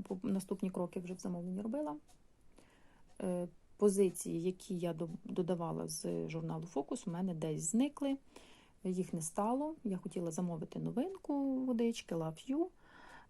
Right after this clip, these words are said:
Е, ще там якісь, я не пам'ятаю, вже як-, якісь піни я ще додавала.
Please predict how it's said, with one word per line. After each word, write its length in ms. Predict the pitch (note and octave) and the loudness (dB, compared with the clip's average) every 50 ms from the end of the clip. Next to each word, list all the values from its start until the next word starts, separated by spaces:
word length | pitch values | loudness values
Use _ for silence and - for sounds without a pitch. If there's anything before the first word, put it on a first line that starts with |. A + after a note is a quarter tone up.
| - - D4+ | -16 -6 0
Е, 540 | - G#3 G3+ G3+ G3+ G3 F#3+ F#3+ F#3+ G3 - - - - - - - - | 2 4 4 4 4 2 2 2 0 0 -2 -2 -6 -8 -8 -8 -6 -6
ще 180 | F#3 - - E4+ | -4 0 -2 0
там 200 | E4 - D#4+ C4+ | 0 2 4 4
якісь, 360 | B3 A#3+ - A#3 A3+ - - | 4 4 2 0 0 0 0
я 120 | A#3 A3 G#3+ | 2 2 4
не 120 | G#3 G#3 | 2 2
пам'ятаю, 500 | - G#3+ G3+ G3+ G3+ G#3 G3+ G3+ G3 G3+ | 2 2 0 0 2 0 0 2 0 0
вже 160 | G3+ G3+ G3+ | 0 -2 -2
як-, 240 | F#3+ F#3 F#3 - - | -2 -2 -4 -6 -8
якісь 320 | - F#3+ F3+ - F#3 F3 | -8 -8 -6 -4 -6 -6
піни 320 | - - - D#4+ F4+ F4 D#4+ | -6 -6 -6 -6 -4 -2 0
я 120 | D4 C4+ | 0 -2
ще 140 | - - A#3+ | -2 -2 -2
додавала. 560 | G#3+ A3+ G#3 A3+ G#3+ A3 G#3+ G#3+ G3+ G#3 G3+ | 0 0 0 0 0 0 0 0 0 -2 -4